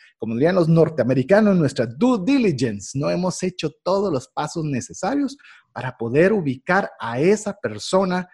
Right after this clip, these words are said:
que es la que debiese verse beneficiada con el producto, servicio o talento que yo tengo para ofrecerle. Antes de continuar con, con el material, que tenemos mucho contenido, recuérdese que usted puede escribirnos al más quinientos dos,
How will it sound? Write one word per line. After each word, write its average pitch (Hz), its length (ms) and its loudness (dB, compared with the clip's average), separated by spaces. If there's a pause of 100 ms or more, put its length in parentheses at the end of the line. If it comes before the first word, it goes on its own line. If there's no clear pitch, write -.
(240)
que 123 180 -2
es 139 160 -4
la 143 240 0
que 113 280 -6
debiese 143 880 2
verse 135 520 0
beneficiada 147 840 -4
con 90 220 -8
el 92 100 -10
producto, 131 400 -6
servicio 113 440 -6
o - 20 -4
talento 120 500 -4
que 95 160 -8
yo 104 120 -4
tengo 113 280 -10
para 90 160 -8
ofrecerle. - 640 -8 (560)
Antes 208 260 0
de 190 80 0
continuar 147 520 0
con, 139 420 0
con 107 200 -2
el 101 120 -4
material, 98 360 -4
que - 80 -20
tenemos 147 280 -2
mucho 190 380 0
contenido, 120 480 -4
recuérdese 180 720 -2
que 196 200 2
usted 139 240 -8
puede 156 180 0
escribirnos 156 680 -4
al 95 140 -10
más 143 360 -4
quinientos 180 480 -2
dos, 127 300 0